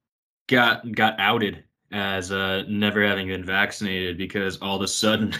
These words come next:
<laughs> he had to follow the protocols of an N F L player that was not vaccinated and then gets covid nineteen. Just like, uh, I think last year we found out Co-, uh, Cam Newton was not vaccinated for the same reason when all of a sudden he couldn't play for the Patriots.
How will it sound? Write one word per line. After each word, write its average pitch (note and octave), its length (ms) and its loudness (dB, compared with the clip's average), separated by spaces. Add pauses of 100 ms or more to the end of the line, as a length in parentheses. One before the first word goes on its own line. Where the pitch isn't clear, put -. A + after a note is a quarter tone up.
(220)
<laughs> - 260 -20
he A#2+ 200 6
had A2 180 4
to A2 60 4
follow G#2+ 420 4
the G2+ 80 2
protocols G2+ 920 0 (180)
of G2 120 -6
an G2 80 0
N G2 120 0
F F#2 180 -2
L G2+ 140 2
player F#2 360 0
that F#2 120 0
was G2 140 -4
not G2 260 4
vaccinated F2+ 760 0
and F#2+ 180 -6
then F#2 200 -4
gets F#2+ 300 -2
covid F#2+ 400 2
nineteen. F#2 600 0 (380)
Just A2 280 2
like, G2+ 300 4
uh, G2 260 2
I - 80 -2
think - 180 -4
last F#2+ 400 2
year G#2 180 6
we G2+ 120 4
found G2 320 2
out F#2 220 0
Co-, G#2+ 320 2
uh, G#2+ 140 -2
Cam G#2 300 2
Newton A2+ 500 2 (280)
was A2 140 2
not A#2 260 6
vaccinated A2+ 680 6
for G#2 100 -4
the G2 60 -4
same G#2 320 2
reason G#2 460 4
when G2 120 2
all G2 100 2
of G2 60 2
a F#2+ 40 0
sudden G2 300 -2
he F#2 100 -4
couldn't F#2+ 240 -4
play G2 260 2
for F#2+ 120 -6
the F#2 60 -4
Patriots. G2+ 760 2